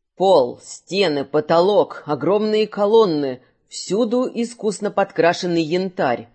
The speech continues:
словно светящийся изнутри. Многочисленные мозаики с изображениями знаковых для республики событий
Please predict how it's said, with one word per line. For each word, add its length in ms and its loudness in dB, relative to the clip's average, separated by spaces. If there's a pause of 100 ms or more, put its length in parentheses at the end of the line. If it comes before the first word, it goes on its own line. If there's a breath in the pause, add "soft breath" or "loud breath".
словно 500 -2
светящийся 840 -4
изнутри. 680 -10 (440)
Многочисленные 960 0
мозаики 800 -2
с 140 -12
изображениями 1000 0
знаковых 600 -4
для 180 2
республики 600 -4
событий 640 -4